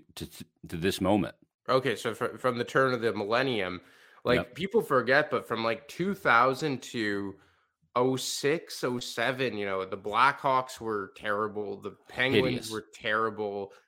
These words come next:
Speaker 2: Capitals were terrible, the Bruins were terrible. I think even the Los Angeles Kings were ter-, terrible. Like, a lot of these teams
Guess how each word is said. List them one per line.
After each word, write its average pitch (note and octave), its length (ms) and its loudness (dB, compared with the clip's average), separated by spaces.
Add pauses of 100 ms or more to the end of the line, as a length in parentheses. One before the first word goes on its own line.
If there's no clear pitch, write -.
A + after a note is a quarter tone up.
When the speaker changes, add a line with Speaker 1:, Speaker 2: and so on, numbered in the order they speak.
(120)
Speaker 2:
Capitals B2+ 720 0
were A2 120 -8
terrible, G2 800 -4
the G#2 80 -6
Bruins C3+ 720 2
were G#2+ 160 -4
terrible. G#2+ 800 -2 (420)
I A#2+ 100 2
think D#3 240 0
even B2+ 240 -2
the G#2+ 80 -4
Los G#2 360 0
Angeles G#2+ 380 -6
Kings B2 460 -6
were A2+ 140 -6
ter-, A2 420 -4
terrible. G#2+ 420 -4
Like, A2 160 -6
a A2+ 60 -4
lot A#2+ 240 4
of E3 80 -2
these D3+ 220 -4
teams D#3 540 -2